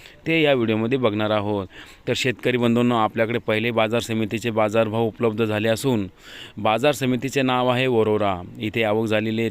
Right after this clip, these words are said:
तीन हजार चारशे पंचेचाळीस क्विंटलची. किमान जो दर भेटलेला आहे, सहा हजार पाचशे रुपये प्रति क्विंटल.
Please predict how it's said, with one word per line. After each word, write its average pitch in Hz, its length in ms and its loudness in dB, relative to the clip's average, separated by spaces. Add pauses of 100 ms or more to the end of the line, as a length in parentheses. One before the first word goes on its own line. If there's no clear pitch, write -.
तीन 113 140 -2
हजार 110 220 0
चारशे 104 380 -4
पंचेचाळीस 117 500 -2
क्विंटलची. 127 560 -2 (500)
किमान 147 340 0
जो 151 140 4
दर 131 220 4
भेटलेला 117 340 -2
आहे, 117 100 0
सहा 117 280 -2
हजार 107 200 0
पाचशे 110 360 -6
रुपये 120 200 -6
प्रति 113 320 -4
क्विंटल. 104 440 -2